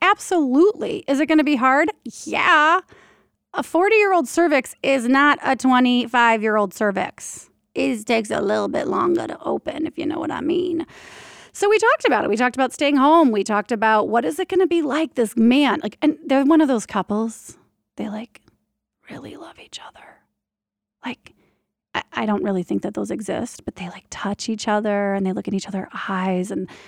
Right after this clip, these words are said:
they're kind and they're polite and they were not putting on an act.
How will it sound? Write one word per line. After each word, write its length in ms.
they're 140
kind 500
and 100
they're 100
polite 560
and 300
they 100
were 120
not 200
putting 220
on 80
an 100
act. 380